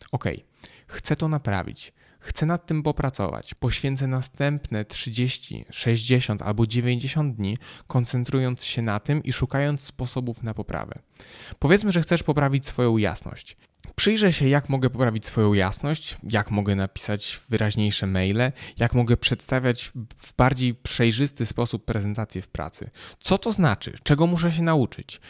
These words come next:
Czy muszę przeczytać jakąś książkę? Czy muszę robić notatki? Czy muszę poświęcić więcej czasu na przygotowanie? Czy muszę otrzymywać informacje zwrotne od szefa w sposób, w który wcześniej ich nie otrzymywałem? Czy muszę nauczyć się nowego słownictwa?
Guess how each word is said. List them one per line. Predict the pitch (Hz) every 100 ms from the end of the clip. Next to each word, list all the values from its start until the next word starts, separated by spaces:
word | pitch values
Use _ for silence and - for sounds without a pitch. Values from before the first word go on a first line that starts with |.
| -
Czy | 117
muszę | 117 107
przeczytać | - 113 110 101
jakąś | 101 98
książkę? | - - 156 120 - -
Czy | -
muszę | 101 -
robić | 107 104 -
notatki? | 110 147 151 - - - -
Czy | 123
muszę | 117 123
poświęcić | 123 117 120 117 113
więcej | 107 117 113 117
czasu | - 151 117
na | 92
przygotowanie? | - 104 101 107 135 113 - - - -
Czy | - 127
muszę | 123 127 107
otrzymywać | 127 - 131 127 113 -
informacje | 117 127 117 117 - 117
zwrotne | 113 160 - 92
od | 85 -
szefa | 95 - 101
w |
sposób, | - - 127 135 120
w | -
który | - 123
wcześniej | - 117 117 117
ich | 120
nie | 113
otrzymywałem? | - 123 139 165 92 - - - - -
Czy | 120
muszę | 110 120
nauczyć | 110 107 - -
się | 117
nowego | 110 110 110
słownictwa? | - 117 107 156 185 - -